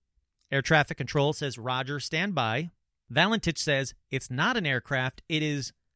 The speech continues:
and then silence for two seconds. Air traffic control says, "Can you describe the aircraft?" Valentich says,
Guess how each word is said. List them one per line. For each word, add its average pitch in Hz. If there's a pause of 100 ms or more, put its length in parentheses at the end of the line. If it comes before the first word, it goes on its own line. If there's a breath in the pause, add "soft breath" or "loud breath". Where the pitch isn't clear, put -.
(340)
and 143
then 123
silence 190
for 120
two 110
seconds. 107 (720)
Air 151
traffic 185
control 160
says, 143
"Can 143
you 190
describe 180
the 151
aircraft?" 151 (1160)
Valentich 233
says, 127